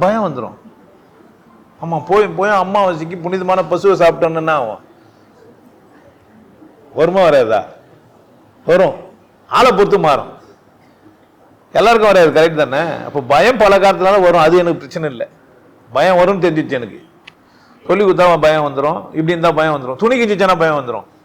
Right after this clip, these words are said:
பசி ஒரு படம் க-, கொஞ்சம் பார்த்தே தெரிஞ்சுனுக்கோம், அவர் அப்படியே பார்த்துனே இருப்பாரு. டெல்லி கணேஷ் நடிச்சு, நடிகர் அதுல நடிச்சிருப்பாரு. நீ என்ன ரொம்ப பார்த்துன்னு பிடிச்சி ஃபுல்லாவே கீச்சிருவா. அரையும் குறையுமா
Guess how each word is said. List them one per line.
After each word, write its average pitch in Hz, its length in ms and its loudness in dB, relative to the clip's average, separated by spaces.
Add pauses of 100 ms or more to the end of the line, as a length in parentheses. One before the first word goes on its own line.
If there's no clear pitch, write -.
(640)
பசி 170 260 0
ஒரு 175 160 2
படம் 170 320 4 (400)
க-, 147 220 0
கொஞ்சம் 147 240 -4
பார்த்தே 175 180 2 (100)
தெரிஞ்சுனுக்கோம், 143 600 -4
அவர் 143 200 2
அப்படியே 139 260 0
பார்த்துனே 139 300 -2
இருப்பாரு. 117 300 -6 (140)
டெல்லி 170 260 -2
கணேஷ் 135 280 -8 (440)
நடிச்சு, 151 240 -4 (100)
நடிகர் 147 300 0
அதுல 113 220 -2
நடிச்சிருப்பாரு. 107 540 -10 (140)
நீ 143 140 -14
என்ன 185 160 -4
ரொம்ப 175 240 -6
பார்த்துன்னு 156 320 -2
பிடிச்சி 143 200 -12
ஃபுல்லாவே 175 340 -2
கீச்சிருவா. 120 340 -10 (2000)
அரையும் 233 220 2
குறையுமா 220 260 2